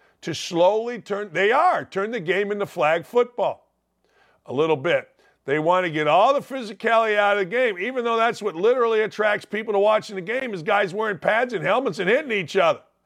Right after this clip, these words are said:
Boy, is he right. Man, is he right. Guys go out of bounds. It was nice yesterday. Uh, some running back on the Seattle Seahawks put his nose down and took an extra yard, Walter Payton style.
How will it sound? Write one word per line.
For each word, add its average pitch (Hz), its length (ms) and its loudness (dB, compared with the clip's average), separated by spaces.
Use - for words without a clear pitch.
Boy, 160 180 0
is 127 80 -6
he 147 120 -4
right. 123 420 0
Man, 170 340 0
is 135 160 -10
he 165 140 -6
right. 131 400 2
Guys 196 340 2
go 185 120 2
out 185 180 6
of 139 80 -8
bounds. 185 200 0
It 294 100 2
was 202 180 -4
nice 196 360 0
yesterday. 180 580 -2
Uh, 165 180 0
some 269 280 -2
running 214 320 2
back 139 360 -2
on 185 180 0
the 175 80 -6
Seattle 180 420 0
Seahawks 170 600 -2
put 226 160 0
his 170 160 -4
nose 185 280 2
down 170 240 0
and 147 100 -10
took 208 180 -2
an 180 120 0
extra 180 300 -2
yard, 170 320 2
Walter 156 360 0
Payton 190 380 -4
style. 117 420 -6